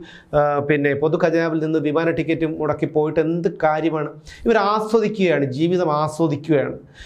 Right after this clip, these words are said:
ഈ ഒരു മന്ത്രിമാർക്ക്, ആ, റോഡ് മാർഗം പോകാം, അല്ലെങ്കിൽ ട്രെയിൻ മാർഗം പോകാം. എന്തായാലും വയനാട്ടിലേക്ക്, ആ, പിന്നെ ട്രെയിൻ, ആ, ഗതാഗതമില്ല. അപ്പോൾ അതുകൊണ്ട് എന്ത് വന്നാലും കോഴിക്കോട് വരെ പോകാൻ കഴിയുമെന്നുള്ള കാര്യം ഇവർക്കറിയാം. അപ്പോൾ അവർ അതിനൊന്നും മുതിരാതെ ജനങ്ങൾക്ക്,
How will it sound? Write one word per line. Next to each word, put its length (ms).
ഈ 120
ഒരു 140
മന്ത്രിമാർക്ക്, 540
ആ, 20
റോഡ് 240
മാർഗം 320
പോകാം, 240
അല്ലെങ്കിൽ 320
ട്രെയിൻ 320
മാർഗം 320
പോകാം. 240
എന്തായാലും 340
വയനാട്ടിലേക്ക്, 680
ആ, 40
പിന്നെ 240
ട്രെയിൻ, 180
ആ, 60
ഗതാഗതമില്ല. 520
അപ്പോൾ 140
അതുകൊണ്ട് 240
എന്ത് 140
വന്നാലും 260
കോഴിക്കോട് 400
വരെ 120
പോകാൻ 320
കഴിയുമെന്നുള്ള 460
കാര്യം 180
ഇവർക്കറിയാം. 380
അപ്പോൾ 160
അവർ 120
അതിനൊന്നും 480
മുതിരാതെ 380
ജനങ്ങൾക്ക്, 560